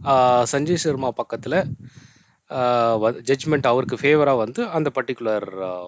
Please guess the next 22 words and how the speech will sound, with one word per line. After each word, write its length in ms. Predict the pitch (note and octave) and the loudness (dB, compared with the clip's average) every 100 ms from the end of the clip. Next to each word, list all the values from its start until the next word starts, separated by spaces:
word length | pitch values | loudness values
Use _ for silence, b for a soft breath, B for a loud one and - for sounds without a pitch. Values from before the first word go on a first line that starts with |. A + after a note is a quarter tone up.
| - | -2
ப்ராப்பர்ட்டியை 400 | C#3 C#3+ B2 A2+ | 0 0 -2 -6
வந்து 220 | F#2+ F#2 D3 | -8 -8 -10
ஹேண்ட் 200 | A#2 G#2+ | -8 -6
ஓவர் 120 | G2+ | -8
பண்றாங்க. 420 | F2+ E2+ E2 - B2 - b b b b - | -12 -18 -20 -20 -20 -20 b b b b -4
இந்த 300 | F3 E3+ D3+ | 2 4 4
பர்டிகுலர், 720 | F3+ A3 A3+ G#3 F#3+ E3 D#3 | 0 -2 -2 4 4 4 4
ஆ, 300 | D3 C3+ B2+ A#2+ B2+ - - | 4 4 4 0 -6 -8 -2
ஜட்ஜ்மெண்ட்டோட 720 | D#3+ - F#3+ E3+ D3+ B2+ A#2+ G#2+ - | -2 0 -2 0 0 0 0 -2 -6
sig-, 100 | D3 - E3+ | -8 -8 -6
சிக்னிஃபிகன்சி 560 | F3+ F3 D#3+ C#3 A#2+ B2 | -4 -6 -6 -8 -6 -4
பாத்தீங்கன்னா, 640 | A#2 A2 B2+ D#3 A2+ B2+ D#3+ _ b b b b b - | -4 -4 -6 -6 -6 -8 -14 _ b b b b b -2
the 60 | |
legal 320 | C3+ A#3 C4 B3 | 0 4 4 4
requirement 480 | G#3 G#3 G3 G3 | 2 2 2 2
for 200 | F#3 F3+ | 2 2
registration 500 | D3+ D#3+ E3+ D3+ D3+ C3 | 2 -2 -2 -4 -6 -6
deed 200 | D#3 G3+ _ _ _ - | -6 -6 _ _ _ -2
is 140 | F#3+ - - - | -2 -2 -8 -2
pro-, 280 | B2+ D3+ D#3+ | 2 2 2
in 180 | E3+ F#3+ C#3+ | -6 -2 2
property 440 | D#3 - F#3+ | 2 2 -4